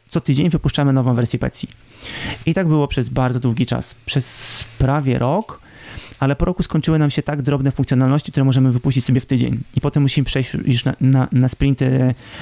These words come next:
e, dwutygodniowe i, i wtedy mogliśmy bardziej, musieliśmy więcej dopracować ten, tą, tą daną funkcjonalność. Ale z takich największych, największych, myślę, feedbacków,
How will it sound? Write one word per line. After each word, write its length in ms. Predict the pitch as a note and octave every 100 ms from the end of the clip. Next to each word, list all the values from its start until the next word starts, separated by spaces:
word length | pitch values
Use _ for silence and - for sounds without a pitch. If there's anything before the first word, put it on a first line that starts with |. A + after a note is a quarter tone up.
| -
e, 180 | - B2
dwutygodniowe 800 | A#2 C#3+ D3 B2+ B2 B2 C#3 G3+ - _ _
i, 480 | C3 B2+ B2+ B2+ C3+
i 80 | C3+
wtedy 220 | - D3+
mogliśmy 320 | D3 C#3 C#3+
bardziej, 380 | A#2+ C3 B2 C3
musieliśmy 260 | C3 D#3+ D#3
więcej 200 | C#3+ C3
dopracować 520 | B2 A#2+ F3 D3+ D#3
ten, 240 | D#3 D3 C3+ - - - -
tą, 160 | C3
tą 180 | C3 C#3+
daną 200 | C3+ C3+
funkcjonalność. 600 | C3+ B2 B2+ C3 - C3 - - -
Ale 180 | B2+ C3+
z 40 | -
takich 320 | D3+ D3+ C#3+
największych, 720 | C3 C#3+ D3+ - C#3 B2 - -
największych, 560 | B2+ B2 C3+ C#3 C3
myślę, 260 | C3+ B2 A#2+
feedbacków, 1040 | - A#2 A#2 - C3+ - D#3 D3+ D3